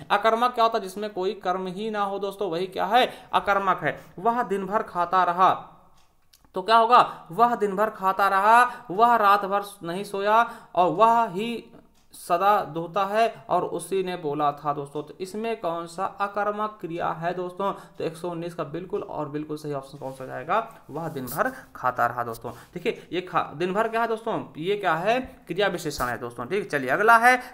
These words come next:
किस क्रमांक में वाक्यगत अपादान कारक है? अपादान क्या होता है? जिसमें कोई चीज़ अलग होती है दोस्तों। ठीक है, देखिए, वह बाण से छेदता है,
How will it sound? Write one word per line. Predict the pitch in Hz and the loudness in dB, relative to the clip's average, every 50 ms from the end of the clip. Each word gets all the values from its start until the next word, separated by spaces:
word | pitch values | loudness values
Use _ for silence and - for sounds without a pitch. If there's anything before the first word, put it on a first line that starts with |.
| - | -6
किस | - 254 254 | -4 -4 -2
क्रमांक | - 226 214 208 202 208 208 208 202 | 2 2 6 8 8 8 8 6 -2
में | 190 190 196 208 233 254 254 - - - | -4 -4 -2 -2 -2 -2 -4 -8 -14 -14
वाक्यगत | 143 156 185 196 202 202 - 196 190 220 233 - - - - _ _ _ - | -4 2 4 4 4 2 2 4 6 6 6 4 0 -10 -20 _ _ _ 4
अपादान | 202 208 208 208 220 226 220 208 202 196 202 202 196 | 4 4 6 8 10 10 10 10 10 10 10 8 8
कारक | 190 185 180 180 175 170 | 8 10 10 10 10 8
है? | 170 165 | 6 6
अपादान | - 196 208 - 247 247 233 233 226 226 | 6 6 6 8 8 8 8 8 6 6
क्या | 220 220 | 4 2
होता | 220 220 226 | 2 2 0
है? | 196 | -2
जिसमें | 190 185 214 220 214 | -4 -6 -6 -4 -2
कोई | 202 190 196 | -2 -4 -4
चीज़ | 190 196 214 240 247 262 254 - - - - | -2 -4 -6 -4 -2 -4 -6 -6 -10 -6 -2
अलग | 190 202 214 214 175 170 | 2 4 4 4 4 0
होती | 170 165 165 156 | -2 -4 -2 -4
है | 147 | -4
दोस्तों। | 143 139 135 - 135 123 | -4 -4 -6 -6 -10 -10
ठीक | - - 247 247 | -6 -6 0 2
है, | 254 196 | 2 2
देखिए, | - - - - 202 202 262 240 | 2 -2 -6 -6 -4 2 2 4
वह | 226 247 247 247 240 | 4 4 4 4 4
बाण | 202 202 202 208 | 4 2 0 0
से | 202 - 226 | -2 -2 -6
छेदता | 208 - - 185 180 185 - 208 196 | -6 -4 -6 -6 -6 -4 -2 0 0
है, | 196 208 220 220 | 2 2 0 0